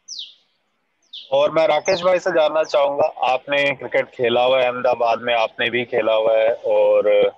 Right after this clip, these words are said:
जो पहले pitch थी वो batting friendly हुआ करती थी, इस बार अनुमान लगाया जा रहा है कि शायद थोड़ी घास छोड़ी गई है, कितनी छोड़ी गई है, क्या उसका फर्क पड़ेगा, तो हमें अभी इतना शायद नहीं मालूम। लेकिन आपको क्या लग रहा है कि under lights,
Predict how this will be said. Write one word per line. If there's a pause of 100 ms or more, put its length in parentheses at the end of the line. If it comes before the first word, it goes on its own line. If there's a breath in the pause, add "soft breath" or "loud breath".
(120)
जो
पहले
pitch
थी
वो
batting
friendly
हुआ
करती
थी, (560)
इस
बार
अनुमान
लगाया
जा
रहा
है
कि
शायद
थोड़ी
घास
छोड़ी
गई
है, (320)
कितनी
छोड़ी
गई
है,
क्या
उसका
फर्क
पड़ेगा,
तो
हमें
अभी
इतना
शायद
नहीं
मालूम। (760)
लेकिन
आपको
क्या
लग
रहा
है
कि
under
lights,